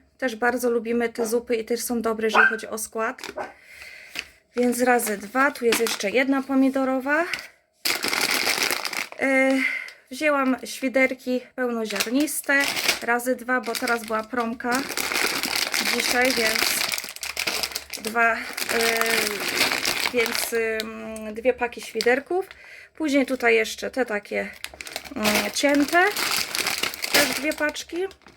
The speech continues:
Później co jeszcze? Takie kapsułki do zmywarki. E, takie wafelki śmietankowe dla Michała. Dla mnie te batoniki.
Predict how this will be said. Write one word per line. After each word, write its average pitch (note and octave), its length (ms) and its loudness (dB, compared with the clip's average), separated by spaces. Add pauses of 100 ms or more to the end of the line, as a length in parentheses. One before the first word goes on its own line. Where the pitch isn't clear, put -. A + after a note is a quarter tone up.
(1160)
Później D4+ 400 6 (100)
co G#3+ 120 4
jeszcze? G#3 600 2 (640)
Takie D4+ 320 2
kapsułki C4 720 0
do G#3 240 0 (320)
zmywarki. C#4+ 840 0 (2500)
E, A3 400 2
takie C4 300 0
wafelki A#3+ 540 0
śmietankowe A3+ 800 -2 (340)
dla A#3+ 140 4
Michała. C4+ 600 2 (1200)
Dla C4 200 6
mnie A3+ 480 2 (120)
te B3 160 -2
batoniki. A#3 800 0